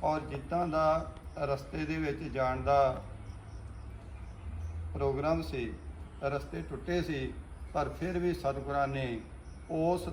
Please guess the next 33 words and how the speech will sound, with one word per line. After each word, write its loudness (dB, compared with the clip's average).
ਥਾਂ 6
ਤੇ -4
ਇਹਨਾਂ 0
ਵੀਰਾਂ 2
ਨੂੰ -2
ਪਹੁੰਚਾ 2
ਕੇ -2
ਟਰੈਕਟਰਾਂ -2
ਦੇ -2
ਕੋਲ 2
ਤੇ 0
ਇਹ 0
ਸੇਵਾ 0
ਜਿਹੜੀ -2
ਹੈ 0
ਲਈ -2
ਹੈ। 2
ਮੈਂ 4
ਇਹਨਾਂ 0
ਵੀਰਾਂ 0
ਦਾ 2
ਬਹੁਤ 0
ਬਹੁਤ -2
ਧੰਨਵਾਦ -2
ਕਰਦਾ 2
ਤੇ -4
ਸਤਿਗੁਰਾਂ 0
ਦੇ 0
ਚਰਨਾਂ 4
ਵਿੱਚ -2
ਅਰਦਾਸ 0
ਬੇਨਤੀ -4
ਕਰਦਾ 4